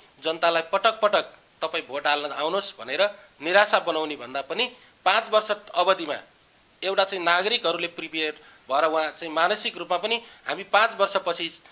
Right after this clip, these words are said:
आ, जुन हामीले भोट आफ्नो मताधिकार प्रयोग गर्ने हो,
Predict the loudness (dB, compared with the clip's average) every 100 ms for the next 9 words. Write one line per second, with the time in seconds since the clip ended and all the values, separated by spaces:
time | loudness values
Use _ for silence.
0 | -20 _ _ -16 -10 -8 -8 -6 -4 -4
1 | -4 -8 -8 -4 -4 -4 -2 -2 -2 -2
2 | 0 2 2 4 2 2 2 0 0 -2
3 | -4 -6